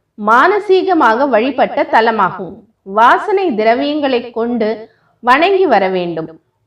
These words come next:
பூராடம் நட்சத்திரக்காரர்கள் வாசனை திரவியங்களை கோவில்களுக்கு அளித்து வருவதால் நற்பலன்கள் சேரும். இது போன்ற ஆன்மீக குறிப்பு எங்களுடைய சேனலை சப்ஸ்கிரைப் செய்து கொள்ளுங்கள்.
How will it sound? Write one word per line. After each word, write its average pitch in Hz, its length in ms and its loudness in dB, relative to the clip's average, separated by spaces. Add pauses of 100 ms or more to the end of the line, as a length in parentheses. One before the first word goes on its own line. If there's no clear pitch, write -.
(120)
பூராடம் 381 560 2
நட்சத்திரக்காரர்கள் 226 1300 -2 (280)
வாசனை 339 600 2
திரவியங்களை 233 1040 -2
கோவில்களுக்கு 349 680 0 (120)
அளித்து 277 360 -2
வருவதால் 185 680 0 (400)
நற்பலன்கள் 254 880 2
சேரும். 180 600 -6 (280)
இது 277 240 0
போன்ற 196 720 -2
ஆன்மீக 381 640 2
குறிப்பு 269 340 -4 (300)
எங்களுடைய 269 840 -4
சேனலை 214 580 -8 (340)
சப்ஸ்கிரைப் 285 560 -6
செய்து 247 320 -6
கொள்ளுங்கள். 165 540 -8